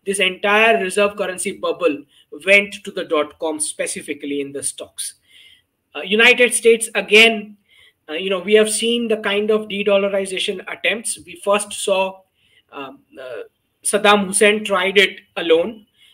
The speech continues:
Uh, we saw Gaddafi of Libya tried it alone, and we know what the outcome was. Um, but the first serious de-dollarization was by E U allies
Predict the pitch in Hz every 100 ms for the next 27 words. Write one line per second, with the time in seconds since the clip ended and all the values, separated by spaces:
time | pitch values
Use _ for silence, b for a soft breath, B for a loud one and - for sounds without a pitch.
0 | b - 143 175 - 196 185 160 185 196
1 | 190 208 196 190 - 180 185 185 196 185
2 | 185 175 180 180 - - 151 151 185 233
3 | - 165 156 180 185 185 170 165 156 165
4 | 156 156 - 156 139 135 240 - - b
5 | b b b _ 135 135 131 139 196 208
6 | 214 - 202 - 240 247 - - 226 220
7 | 220 214 202 208 202 190 190 196 175 175
8 | 175 196 185 170 160 156 151 165 165 165
9 | - 208 202 208 202 202 156 143 143 240
10 | -